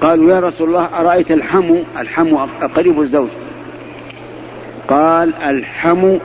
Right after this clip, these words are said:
الموت، الحمو الموت"، يعني احذروه كما تحذرون الموت. لو كان إرضاع الكبير جائزا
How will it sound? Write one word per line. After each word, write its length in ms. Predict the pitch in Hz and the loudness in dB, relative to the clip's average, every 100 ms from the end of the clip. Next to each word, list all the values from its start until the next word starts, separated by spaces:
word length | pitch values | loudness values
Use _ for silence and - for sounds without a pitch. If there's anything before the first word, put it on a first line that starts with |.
| 165 | 2
الموت، 580 | 151 151 151 147 107 - - - - - - - - - - - - - - - - - - 120 | 4 6 4 2 -2 -12 -16 -16 -16 -16 -16 -14 -16 -16 -16 -16 -16 -16 -14 -14 -14 -14 -6 0
الحمو 460 | 110 - 156 160 185 160 - | 0 2 4 4 2 -4 0
الموت"، 420 | 156 151 120 - - - - - | 2 2 0 -6 -16 -16 -16 0
يعني 340 | 165 170 165 180 | 2 2 2 2
احذروه 500 | 160 180 190 208 175 - - - - - | 2 4 6 4 2 -10 -14 -14 -14 0
كما 280 | 165 170 160 | 4 4 2
تحذرون 440 | 147 139 160 175 | 0 2 4 6
الموت. 400 | 151 156 127 - - - - - - - - 320 - - - - - - - - - - - - - | 4 2 0 -6 -16 -16 -16 -16 -16 -18 -16 -16 -16 -16 -16 -16 -16 -16 -16 -14 -14 -16 -16 -12 2
لو 180 | 160 170 | 2 2
كان 360 | 190 208 190 | 2 2 4
إرضاع 240 | 165 180 165 | 4 4 2
الكبير 480 | - 151 160 143 135 | 2 4 4 4 2
جائزا 500 | 139 127 120 151 | 0 0 0 0